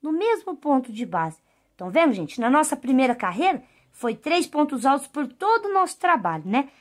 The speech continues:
Só, só tem a diferença que na parte reta aqui, por quatro vezes é separado por uma correntinha, né? E o resto, e aqui, ó, uma, duas, três, quatro, cinco, por seis vezes aqui, ó, contando antes...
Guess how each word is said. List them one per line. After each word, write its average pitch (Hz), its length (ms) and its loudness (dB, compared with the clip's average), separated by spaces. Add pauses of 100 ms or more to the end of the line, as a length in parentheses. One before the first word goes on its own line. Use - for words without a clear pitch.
(120)
Só, 240 340 4
só 262 180 -2
tem 302 200 2
a 339 40 4
diferença 269 540 2
que - 80 -18
na 226 160 0
parte 233 340 0
reta 214 320 -4
aqui, 202 180 -16
por 208 200 -14
quatro 285 380 0
vezes 208 300 -2
é 214 60 -4
separado 196 600 -2
por 202 200 -16
uma 190 180 -10
correntinha, 185 680 -8 (840)
né? 240 320 -2 (280)
E 277 120 -4
o 302 60 0
resto, 277 560 0
e 254 80 0
aqui, 247 360 -2
ó, 302 60 0 (360)
uma, 302 280 2
duas, 247 380 -2
três, 226 380 -6
quatro, 196 380 -4
cinco, 370 320 -8 (260)
por 285 140 -2
seis 339 440 2
vezes 269 340 2
aqui, 247 300 -4
ó, 269 80 2
contando 254 580 2
antes... 381 460 0